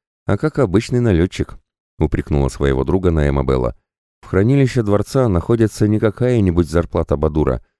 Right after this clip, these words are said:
а имперская казна, и она неприкасаема ни для кого из нас.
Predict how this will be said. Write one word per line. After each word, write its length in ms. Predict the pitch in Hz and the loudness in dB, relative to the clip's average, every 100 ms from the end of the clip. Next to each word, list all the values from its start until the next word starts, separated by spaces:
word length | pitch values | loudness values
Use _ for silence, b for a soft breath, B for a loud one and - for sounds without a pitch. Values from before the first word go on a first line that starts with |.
| _ - | _ -2
а 140 | 135 | 2
имперская 440 | 131 135 117 131 127 | 4 2 2 0 0
казна, 400 | 123 90 92 92 - _ _ 90 | 0 2 0 0 -6 _ _ 0
и 80 | |
она 220 | 90 101 120 | 2 4 2
неприкасаема 920 | 123 120 110 - 101 110 87 67 67 | 0 0 -2 0 0 2 2 0 0
ни 140 | 90 | 0
для 140 | 98 104 | 0 0
кого 260 | 104 92 | 2 2
из 100 | 95 | 2
нас. 280 | 78 85 | 2 -2